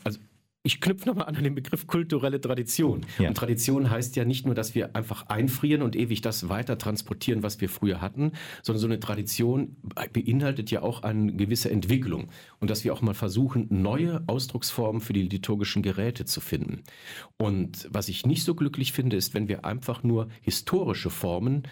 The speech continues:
Speaker 1: zitieren. Und dann machen wir wie, wie die Kelche in der Gotik oder ein anderer hat eine andere Vorliebe, ein Kelch wie im Barock, sondern dass wir ho-, heute unsere eigenen Formen finden.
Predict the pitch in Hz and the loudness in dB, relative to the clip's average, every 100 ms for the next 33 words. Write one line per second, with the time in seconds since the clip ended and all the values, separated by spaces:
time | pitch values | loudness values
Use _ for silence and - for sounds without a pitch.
0 | - _ _ - 131 - 165 104 - - | -14 _ _ -2 0 2 4 4 0 -2
1 | 92 95 107 123 117 117 107 92 - - | -2 0 0 0 0 2 0 0 -2 0
2 | 101 101 92 85 78 117 135 160 104 104 | -2 0 2 2 2 0 0 0 0 0
3 | 87 - - - 92 90 73 - 113 135 | 0 -2 -2 -2 -2 -2 -4 -2 0 0
4 | 131 131 131 120 - 107 107 101 76 82 | 0 0 2 0 0 -2 0 2 2 2
5 | 80 69 - - - - - - - 107 | 0 -2 -2 -4 -14 -20 -20 -8 -2 -2
6 | 104 101 117 101 101 - 107 127 - - | -2 0 0 0 -4 -4 -2 0 -2 -4
7 | 101 - - 131 117 - - - 95 78 | -4 -4 -2 0 -2 -2 -6 -2 -2 -2
8 | 78 - 104 78 - - | -6 -2 -2 0 -4 -8